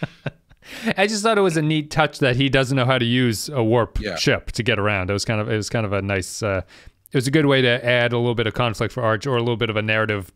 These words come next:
Speaker 1: de-, device to get Archer out of there and into the cockpit. But it was kind of, it's a uni-, uh, universe building touch that I liked.
Speaker 2: Yeah, not everybody knows how to fly ships, and even people who do know how to fly ships don't know how to fly every ship.
Speaker 1: Right.
Speaker 2: It's
Speaker 1: Yeah.
Speaker 2: not like Star Wars where everyone
Speaker 1: Right.
Speaker 2: just knows how to drive.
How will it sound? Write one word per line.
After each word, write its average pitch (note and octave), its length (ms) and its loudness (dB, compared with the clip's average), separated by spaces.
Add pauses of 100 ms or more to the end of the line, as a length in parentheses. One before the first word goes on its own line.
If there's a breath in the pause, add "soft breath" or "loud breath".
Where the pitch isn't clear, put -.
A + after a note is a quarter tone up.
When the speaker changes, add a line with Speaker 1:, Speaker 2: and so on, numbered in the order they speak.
(100)
Speaker 1:
de-, A#2 100 0
device G2+ 380 -2
to - 100 -8
get A2 140 -2
Archer G#2+ 280 -2
out G#2+ 200 0
of G2+ 60 -2
there G#2 120 0
and G2+ 100 -4
into G2 200 -8
the F#2 200 -4 (360 soft breath)
cockpit. A2 500 0
But A2 80 -2
it A2 40 2
was B2+ 120 -4
kind E3+ 160 0
of, F#2 60 -4 (160)
it's E3+ 140 -2
a D#3+ 160 -2 (100)
uni-, D3 320 -2
uh, A#2+ 200 2
universe A#2+ 400 0
building G2+ 300 -6
touch G2 240 -6
that A#2+ 80 -8
I G#2+ 60 -6
liked. A2 320 -8 (500)
Speaker 2:
Yeah, C#3 240 2
not B2+ 260 0
everybody C3+ 380 0
knows B2+ 220 0
how C3 80 2
to A2+ 60 0
fly A2+ 260 0
ships, A#2 380 -2
and A2 100 -4
even B2 240 -2
people A2+ 260 -4
who A2+ 120 0
do A2 140 -2
know B2+ 100 0
how B2+ 60 0
to B2 60 0
fly B2 220 -2
ships B2+ 300 -4
don't A2 180 -4
know G#2 80 -6
how G#2 80 -4
to G2+ 80 -6
fly F#2+ 260 -6
every D#2 200 -8
ship. - 260 -10 (280)
Speaker 1:
Right. G#2 220 -2 (160)
Speaker 2:
It's A2+ 120 -4
Speaker 1:
Yeah. A2+ 60 0
Speaker 2:
not A2 120 -6
like G#2 160 -6
Star G2+ 320 -4
Wars E2+ 280 -4
where F2 120 -6
everyone F2+ 300 -2
Speaker 1:
Right. F#2+ 60 -2
Speaker 2:
just E2+ 200 -6
knows E2+ 180 -10
how E2+ 80 -16
to D2+ 80 -10
drive. D2+ 380 -6